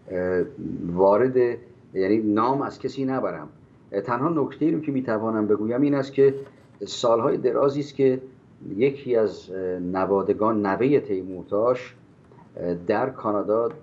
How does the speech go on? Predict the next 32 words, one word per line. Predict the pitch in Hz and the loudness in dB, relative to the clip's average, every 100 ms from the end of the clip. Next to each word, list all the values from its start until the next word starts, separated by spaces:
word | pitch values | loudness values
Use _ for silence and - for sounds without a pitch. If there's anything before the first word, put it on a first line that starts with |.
| - | -10
دستن | - 92 - 101 92 | -6 -6 -2 -2 0
در | 92 | 0
کار | 87 - 135 | 0 2 4
انتشار | 127 101 95 110 113 | 4 0 -2 0 0
کاری | 110 - 113 131 | 0 0 2 2
در | 117 | 2
این | 107 | -2
زمینه | 101 98 90 98 | -4 -6 -6 -6
بوده. | 123 131 127 123 - - - | -2 2 2 2 -10 -20 -6
شما | - 110 | -2 0
هم | 131 | 0
ایشان | 135 - 123 | 0 -2 0
رو | 143 | 2
می‌شناسید. | 139 147 113 90 82 85 - - - - - - - | 2 0 -2 -4 -6 -10 -12 -14 -20 -20 -20 -20 -18
اه، | - 92 | -6 -4
ولی | 90 117 147 | 0 0 2
این | 160 156 | 2 0
کار | - 139 139 | 0 0 0
رو | 139 | 0
من | 135 131 | -2 -4
هنوز، | 113 117 117 101 98 92 | -6 -8 -10 -8 -4 -4
چاپ | - 104 98 | 0 0 0
شده | - 104 | 0 0
این | 139 | 0
کار | 135 127 | 2 2
رو | 131 131 | 2 0
ندیدم. | 135 104 82 76 - - - - | -2 -4 -8 -12 -18 -20 -20 -16
ایشان | 113 107 135 | -12 -2 0
هم | 147 | 0
امروز | 131 120 131 | -2 -4 -4
نماینده | 131 117 117 | -4 -2 -2
پارلمان، | 135 120 107 107 127 | -2 -2 -4 -2 -2